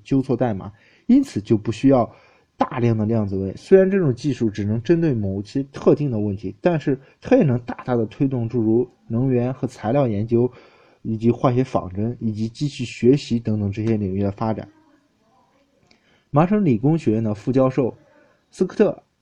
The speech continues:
艾隆森表示，这是一个很值得研究的方向。当量子计算机发展到五十个量子位的时候，就能够实现量子称霸，超过世界上任何的传统计算机，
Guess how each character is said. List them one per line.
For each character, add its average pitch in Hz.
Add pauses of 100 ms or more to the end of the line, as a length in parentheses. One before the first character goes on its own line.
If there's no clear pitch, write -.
艾 156
隆 127
森 170 (160)
表 -
示， - (180)
这 147
是 -
一 101
个 101
很 113
值 113
得 120
研 113
究 147
的 165
方 135
向。 95 (240)
当 190
量 208
子 107
计 123
算 120
机 127
发 160
展 110
到 101
五 101
十 -
个 147
量 127
子 98
位 101
的 95
时 -
候， 98
就 131
能 110
够 117
实 107
现 107 (220)
量 123
子 98
称 120
霸， 131 (1300)
超 139
过 127
世 -
界 131
上 110
任 156
何 107
的 98
传 113
统 135
计 104
算 92
机， 101